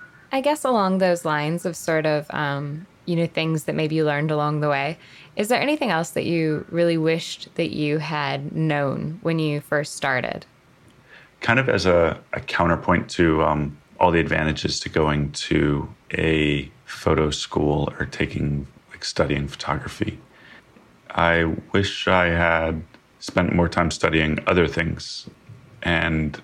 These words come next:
Speaker 2: really came to photography with a more unique, uh, perspective or, like, background information,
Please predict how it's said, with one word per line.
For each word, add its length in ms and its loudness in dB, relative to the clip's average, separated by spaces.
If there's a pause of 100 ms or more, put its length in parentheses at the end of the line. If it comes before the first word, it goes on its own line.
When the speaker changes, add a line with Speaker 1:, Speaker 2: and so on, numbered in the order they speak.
(180)
Speaker 2:
really 260 4 (120)
came 520 0
to 180 -2
photography 600 -2
with 420 -2 (140)
a 40 0
more 260 4
unique, 560 0 (120)
uh, 320 2 (320)
perspective 540 -2
or, 100 4
like, 140 -2 (200)
background 380 0
information, 680 -2